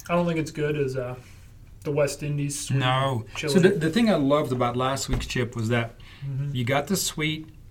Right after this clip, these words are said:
Speaker 2: and then you got the spice, and the spice kinda lingered.
Speaker 1: Yeah.
Speaker 2: Here it's almost the opposite way around. So you get a little bit of the curry spice, and then the salt kinda starts to linger, which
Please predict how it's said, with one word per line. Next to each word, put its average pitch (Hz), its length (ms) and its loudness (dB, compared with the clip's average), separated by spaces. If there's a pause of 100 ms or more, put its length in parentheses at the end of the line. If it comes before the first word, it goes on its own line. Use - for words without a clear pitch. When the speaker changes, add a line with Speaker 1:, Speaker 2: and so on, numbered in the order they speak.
(220)
Speaker 2:
and 131 80 -2
then 131 100 -2
you 139 60 -4
got 147 120 0
the 143 100 -6
spice, 156 500 0
and 123 80 2
the 117 40 0
spice 135 400 -2
kinda 127 220 -2
lingered. 131 580 0
Speaker 1:
Yeah. - 100 -10
Speaker 2:
Here 190 140 6
it's 170 140 2
almost 180 240 4
the 151 120 -4
opposite 143 460 -4
way 127 140 0
around. 123 400 2
So - 160 -6
you 113 60 0
get 143 180 -2
a - 20 -8
little 151 120 -2
bit 147 80 -4
of 131 80 -4
the 113 80 -2
curry 190 260 0
spice, 120 560 -2 (600)
and 135 100 -2
then 139 80 -2
the 113 140 -2
salt 131 480 0
kinda 110 180 -2
starts 107 320 -6
to 117 80 -4
linger, 104 480 -2
which 107 400 -6